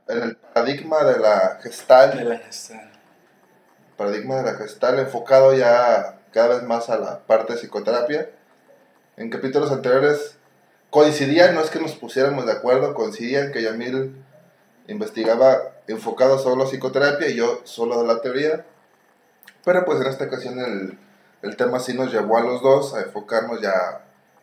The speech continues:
Speaker 1: prácticamente solo a la parte de la terapia gestal.
Speaker 2: Sí,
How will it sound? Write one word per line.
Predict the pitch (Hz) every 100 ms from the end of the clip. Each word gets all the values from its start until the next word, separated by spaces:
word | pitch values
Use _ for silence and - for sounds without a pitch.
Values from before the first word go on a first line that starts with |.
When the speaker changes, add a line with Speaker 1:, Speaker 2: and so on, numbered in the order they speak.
| _ _ _ _ _
Speaker 1:
prácticamente | - 113 - 127 110 110 107
solo | - 104 110
a | 104
la |
parte | 107 98 107
de | 104
la | 95
terapia | - 101 98 101 101 - -
gestal. | - - - - _ _ _
Speaker 2:
Sí, | - - 127